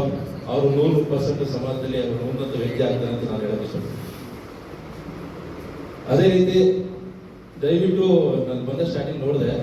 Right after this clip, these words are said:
ಎಜುಕೇಷನ್ ಓದಕ್ಕೆ ಜಾಸ್ತಿ ಗಮನ ಕೊಡಿ, ಮೊಬೈಲು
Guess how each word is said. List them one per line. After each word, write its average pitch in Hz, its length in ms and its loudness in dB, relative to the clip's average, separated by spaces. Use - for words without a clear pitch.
ಎಜುಕೇಷನ್ 165 480 0
ಓದಕ್ಕೆ 165 300 2
ಜಾಸ್ತಿ 135 320 0
ಗಮನ 127 180 2
ಕೊಡಿ, 127 180 -2
ಮೊಬೈಲು 160 360 6